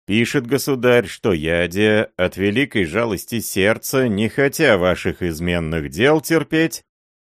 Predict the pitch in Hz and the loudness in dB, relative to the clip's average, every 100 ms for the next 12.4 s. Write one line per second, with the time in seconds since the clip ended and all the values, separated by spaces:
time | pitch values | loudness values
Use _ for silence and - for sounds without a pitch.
0 | _ 113 143 - 185 139 90 78 80 78 | _ -4 -2 0 0 2 2 2 0 -2
1 | 82 82 85 85 - 82 87 82 - 90 | -2 -4 -4 -4 -4 0 0 0 -4 -2
2 | 87 80 _ _ - 147 151 170 143 127 | -2 -2 _ _ -8 -6 0 2 2 2
3 | 101 120 117 104 82 101 85 131 107 95 | 4 2 2 0 2 2 4 4 2 0
4 | 80 90 78 85 - - 85 - 87 73 | -2 0 0 -2 -6 -8 -6 -6 -8 -8
5 | 73 67 - _ _ _ _ _ _ - | -8 -10 -14 _ _ _ _ _ _ -2
6 | 80 - 92 92 80 76 90 92 113 - | -2 -2 -4 -4 -4 -6 -2 2 2 0
7 | 92 80 87 80 76 - - - _ _ | -2 -2 -4 -2 -4 -8 -16 -20 _ _
8 | _ _ - 82 104 - 110 101 - 120 | _ _ -10 -2 -2 0 -2 -2 0 4
9 | 131 107 147 135 107 87 82 78 - 80 | 4 4 4 4 2 0 -2 -4 -6 -8
10 | 71 67 62 69 92 120 151 156 - 123 | -8 -8 -8 -6 0 4 4 4 0 -2
11 | 107 95 104 80 85 90 - 80 - 85 | 0 0 0 -2 0 0 -2 -8 -8 -8
12 | - 87 71 - | -4 -4 -4 -10